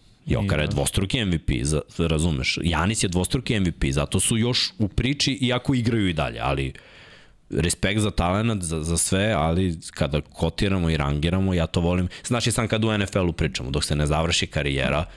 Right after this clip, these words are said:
Speaker 1: i ti i dalje imaš još dosta toga da dokažeš, pokažeš, uradiš.
Speaker 2: Mhm, mhm.
Speaker 1: Tako da ima vremena.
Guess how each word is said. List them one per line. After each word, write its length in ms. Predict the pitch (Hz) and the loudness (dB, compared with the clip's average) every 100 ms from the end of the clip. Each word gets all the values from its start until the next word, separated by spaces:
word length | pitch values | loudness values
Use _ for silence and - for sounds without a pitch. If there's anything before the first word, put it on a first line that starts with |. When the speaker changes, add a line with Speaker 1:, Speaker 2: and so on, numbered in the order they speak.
| 143 123 - - - - - - | -14 -12 -12 -12 -16 -16 -18 -6
Speaker 1:
i 140 | 85 76 | -4 -2
ti 180 | 90 | -2
i 40 | 85 | 0
dalje 280 | 73 67 71 | 0 0 2
imaš 240 | 80 - | 2 0
još 100 | 85 | 0
dosta 300 | 73 69 80 | 0 -2 -2
toga 260 | 90 85 87 | 0 0 0
da 100 | 87 | 0
dokažeš, 520 | 85 80 85 80 - | 0 0 -2 -2 -2
pokažeš, 600 | - 78 - 76 78 - | -2 -2 -2 -2 0 0
uradiš. 400 | 76 78 76 73 | 0 2 0 0
Speaker 2:
Mhm, 160 | 113 107 98 | 0 0 0
mhm. 400 | 101 113 98 90 98 - - _ - _ - - _ _ - - - - | -2 -2 -4 -4 -8 -14 -20 _ -20 _ -20 -20 _ _ -20 -20 -16 -4
Speaker 1:
Tako 260 | 65 - | -4 0
da 80 | 69 | 0
ima 180 | 71 71 | 2 2
vremena. 280 | 71 62 | 2 0